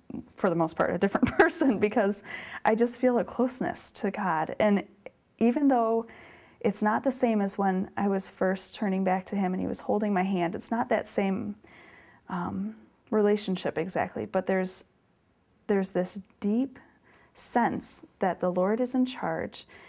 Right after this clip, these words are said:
He wants me here, and he just keeps making me more happy than I've ever been. I can't,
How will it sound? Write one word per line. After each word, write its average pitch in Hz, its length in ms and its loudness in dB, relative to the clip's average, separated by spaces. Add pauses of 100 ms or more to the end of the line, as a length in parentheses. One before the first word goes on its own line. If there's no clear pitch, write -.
(220)
He 208 160 2
wants 180 380 2
me 247 120 4
here, 175 460 -2 (460)
and 208 120 2
he 269 120 2
just - 220 0
keeps - 240 0
making 233 280 2
me 185 100 2
more 196 200 0
happy 277 320 0
than 170 140 2
I've 180 140 2
ever 254 200 0
been. 220 340 2
I 180 100 2
can't, 285 300 -2